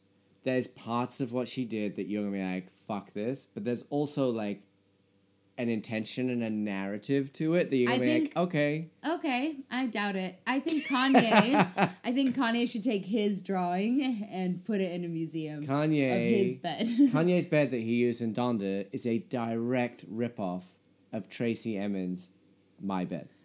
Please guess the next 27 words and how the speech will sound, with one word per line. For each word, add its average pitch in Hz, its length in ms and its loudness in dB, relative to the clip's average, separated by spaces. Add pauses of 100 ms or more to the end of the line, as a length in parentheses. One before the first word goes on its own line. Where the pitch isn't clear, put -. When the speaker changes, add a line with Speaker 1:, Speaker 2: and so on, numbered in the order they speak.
(160)
Speaker 2:
Oh 254 80 -4
my 254 140 0
God, 233 280 -6
is 226 120 -6
it 277 180 0
a 285 40 -4
stupid 220 640 -4
sketch - 480 -6
drawing 208 300 0
of 220 100 0
a 220 60 -2
bed? 175 440 -4
Speaker 1:
No, 208 140 4
no, 202 120 6
you 143 160 8
know, 160 260 6
for 143 160 0
his 135 240 4
stage 139 260 4
show, 110 200 -2
he 104 200 -2
c-, - 160 -14
recreated 120 480 2
his 110 120 -2
childhood 104 360 -4
bedroom. 123 500 -6
Speaker 2:
Uh-huh. 214 320 -4